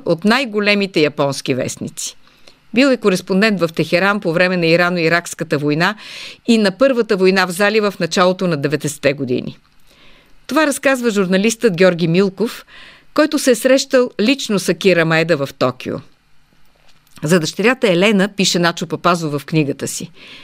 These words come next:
Според него тя била преподавател в престижен японски университет и полиглот, владеела десетина чужди езици.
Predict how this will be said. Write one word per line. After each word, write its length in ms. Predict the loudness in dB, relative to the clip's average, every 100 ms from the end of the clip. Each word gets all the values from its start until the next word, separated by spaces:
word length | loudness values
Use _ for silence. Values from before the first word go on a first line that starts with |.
| -20 _
Според 380 | -6 0 0 2
него 220 | 0 0
тя 180 | 0 2
била 240 | 2 2
преподавател 720 | 0 -2 -2 0 0 0 -2
в 100 | -4
престижен 640 | -2 -2 0 2 2 2 4
японски 520 | 2 2 0 -2 -2
университет 800 | -2 0 -2 -4 -2 0 0 -4 -20 -20 -20 -20 _
и 180 | 0 0 0
полиглот, 840 | 0 2 2 0 0 -4 -18 -18 -10
владеела 600 | 0 2 4 4 4 4
десетина 540 | 2 -2 -2 0 2 2
чужди 380 | 0 0 2
езици. 560 | 0 0 -6 -8 -12 -12